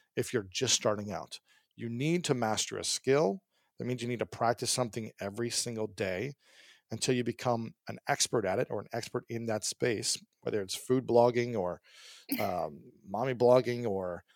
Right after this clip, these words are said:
Speaker 1: parent blogging, whatever it is, you've gotta start with something and build credibility.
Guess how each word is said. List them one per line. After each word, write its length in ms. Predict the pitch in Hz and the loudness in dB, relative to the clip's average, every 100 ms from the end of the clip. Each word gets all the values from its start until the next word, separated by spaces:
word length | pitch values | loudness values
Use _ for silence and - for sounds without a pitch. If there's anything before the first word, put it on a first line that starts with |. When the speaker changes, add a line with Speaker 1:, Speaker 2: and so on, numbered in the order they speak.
| _ _ | _ _
Speaker 1:
parent 340 | 127 143 147 - | 6 6 6 6
blogging, 400 | 135 135 135 117 | 8 8 4 4
whatever 260 | 143 160 | 6 8
it 80 | 135 | 8
is, 300 | 143 123 - | 8 6 2
you've 120 | 123 127 | -4 2
gotta 180 | 147 | 4
start 500 | 117 - - 143 143 | 4 0 6 6 6
with 120 | 143 - | 2 -2
something 520 | 120 113 120 113 117 - - _ _ _ | -2 -2 -4 -6 -10 -16 -20 _ _ _
and 200 | 127 113 | -6 -2
build 320 | 131 147 156 - | 4 6 4 2
credibility. 720 | 139 120 98 107 101 87 | 2 2 2 0 0 -4